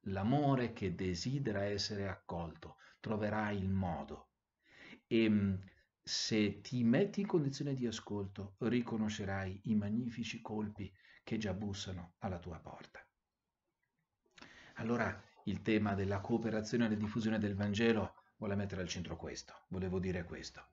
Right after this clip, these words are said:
Noi siamo, eh, partecipi della grande avventura del fuoco che vuole diffondersi. Ehm, qualcuno ha detto che, eh, la Chiesa è il Vangelo che continua.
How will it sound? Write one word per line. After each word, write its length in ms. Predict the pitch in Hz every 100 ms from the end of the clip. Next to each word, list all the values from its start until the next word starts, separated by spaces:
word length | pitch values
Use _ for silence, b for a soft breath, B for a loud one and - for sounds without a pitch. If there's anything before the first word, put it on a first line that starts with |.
| _ -
Noi 340 | 110 117 113
siamo, 600 | 110 117 107 104 98 90 B B B B
eh, 260 | - 104 95
partecipi 1000 | - - - - 143 131 - - - 120
della 240 | 87 82
grande 460 | 82 92 120 110 104
avventura 500 | 95 98 90 95 92
del 180 | 87 85
fuoco 440 | - 113 - 92
che 120 | 90
vuole 220 | 98 92
diffondersi. 720 | 87 85 - 80 - - - - _ b b b b b b -
Ehm, 880 | - 104 95 92 90 87 87 85 85
qualcuno 440 | - 107 107 135 117
ha 20 |
detto 380 | 113 110 113 104
che, 560 | - 101 95 92 85 b b b b _
eh, 460 | - 98 90 92 104
la 180 | 101 98
Chiesa 600 | - 127 135 131 117 117
è 100 | 113
il 160 | 104 98
Vangelo 400 | 104 104 107 107
che 120 | 107
continua. 500 | 101 87 85 80